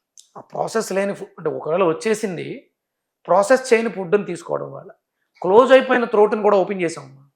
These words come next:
Speaker 1: కేవలం నిమ్మకాయ చుక్కతో
Speaker 2: ఆ.
Speaker 1: థ్రోట్ క్యాన్సర్ క్లోజ్ అయిపోయింది,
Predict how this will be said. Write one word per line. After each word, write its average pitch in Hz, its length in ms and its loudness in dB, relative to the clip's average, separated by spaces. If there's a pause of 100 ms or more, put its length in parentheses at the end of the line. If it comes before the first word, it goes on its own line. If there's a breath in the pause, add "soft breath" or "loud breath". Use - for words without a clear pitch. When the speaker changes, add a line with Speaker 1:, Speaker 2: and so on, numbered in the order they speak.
(240)
Speaker 1:
కేవలం 170 420 0
నిమ్మకాయ 160 420 -4
చుక్కతో 165 320 -8 (580)
Speaker 2:
ఆ. 254 100 -10 (760)
Speaker 1:
థ్రోట్ 196 260 4
క్యాన్సర్ 220 380 0
క్లోజ్ 196 300 2
అయిపోయింది, 147 560 0